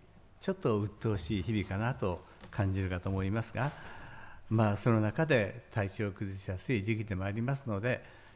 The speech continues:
互いのためにも祈ってまいりたいと思います。えー、今朝は、「平和を作る者は幸いです」というこの三条の説教です。まあ、人の歴史は戦争の歴史であると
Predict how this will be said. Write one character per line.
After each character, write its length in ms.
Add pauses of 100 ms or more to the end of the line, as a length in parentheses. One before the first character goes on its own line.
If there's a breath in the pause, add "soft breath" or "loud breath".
(120)
互 240
い 20
の 140
た 120
め 120
に 80
も 280
祈 160
っ 40
て 160
ま 140
い 20
り 80
た 120
い 60
と 80
思 140
い 80
ま 100
す。 180 (1500 soft breath)
え 160
ー、 100
今 80
朝 180
は、 540
「平 220
和 140
を 100
作 200
る 100
者 200
は 160
幸 460
い 80
で 100
す」 160
と 80
い 100
う 60
こ 140
の 280 (140 loud breath)
三 380
条 240
の 240
説 320
教 160
で 120
す。 160 (880 loud breath)
ま 80
あ、 40
人 200
の 180
歴 220
史 160
は 300 (240 loud breath)
戦 340
争 400
の 400 (400)
歴 220
史 200
で 140
あ 100
る 120
と 340